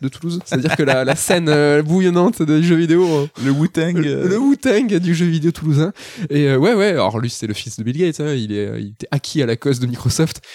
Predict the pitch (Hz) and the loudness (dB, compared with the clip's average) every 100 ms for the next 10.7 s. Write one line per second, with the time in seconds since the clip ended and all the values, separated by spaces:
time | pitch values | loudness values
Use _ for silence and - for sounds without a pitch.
0 | 196 139 131 127 113 117 110 120 113 143 | -8 -2 0 2 2 2 0 -2 0 -2
1 | 107 110 117 123 98 107 - 110 - 120 | 0 -2 -2 -4 -8 -10 -10 -8 -4 -4
2 | 104 107 104 - 113 104 139 180 - _ | -4 -8 -12 -10 -6 -4 -4 -4 -8 _
3 | _ _ 107 113 107 104 104 110 107 107 | _ _ -4 0 0 -2 -4 -4 -2 -2
4 | 98 98 - 113 107 107 113 107 - 113 | -4 -8 -12 -12 -6 -2 -2 -2 -4 -2
5 | 117 120 - 110 - 120 110 104 101 110 | 0 0 -4 -8 -6 -4 -2 -2 -2 -2
6 | 117 - - - - - - - - 120 | -2 -6 -12 -18 -20 -20 -20 -20 -8 -6
7 | - 127 147 147 123 - 110 104 104 - | -2 0 0 0 -2 0 0 0 -2 -8
8 | - - 127 120 113 127 135 - 107 113 | -10 -6 -4 -4 -4 -4 -4 -8 -6 -6
9 | 131 - 107 110 107 110 120 107 123 120 | -6 -8 -6 -2 0 0 -2 -4 -6 -8
10 | 113 113 117 113 113 135 | -10 -6 -6 -4 -4 -2